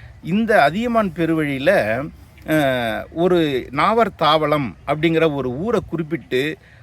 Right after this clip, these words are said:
அந்த ஊருக்கு போகக்கூடிய வழிகளில், அஹ், இந்த ந-, அஹ், ம-, மைல்கல்களானது நடப்பட்டிருக்கின்றன.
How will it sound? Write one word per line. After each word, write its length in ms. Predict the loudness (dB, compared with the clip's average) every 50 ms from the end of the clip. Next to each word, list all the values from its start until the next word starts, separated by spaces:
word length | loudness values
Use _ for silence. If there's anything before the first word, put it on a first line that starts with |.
| -8
அந்த 340 | -4 -2 -2 0 0 0 -2
ஊருக்கு 640 | -2 -2 -4 -4 -4 -4 -6 -8 -8 -8 -8 -8 -8 -6 -2
போகக்கூடிய 840 | 0 2 2 2 0 -4 -6 -8 -8 -6 -4 -2 0 0 0 0 0
வழிகளில், 640 | 0 0 2 0 0 0 0 0 -2 -4 -8 -12 -16 _ _ _
அஹ், 340 | -4 -2 0 2 2 0 0
இந்த 380 | 0 -2 -2 0 0 0 0 -2 -2
ந-, 320 | -4 -6 -6 -8 -8 -10 -14 _ _ _ _ _ -6
அஹ், 200 | -4 -4 -4 -4
ம-, 220 | -4 -4 -4 -4
மைல்கல்களானது 840 | -2 0 0 0 0 0 -2 -2 -2 -2 0 0 0 -2 -2 -4 -4
நடப்பட்டிருக்கின்றன. 760 | -2 0 0 -2 -2 -6 -8 -10 -10 -12 -12 -10 -10 -12 -12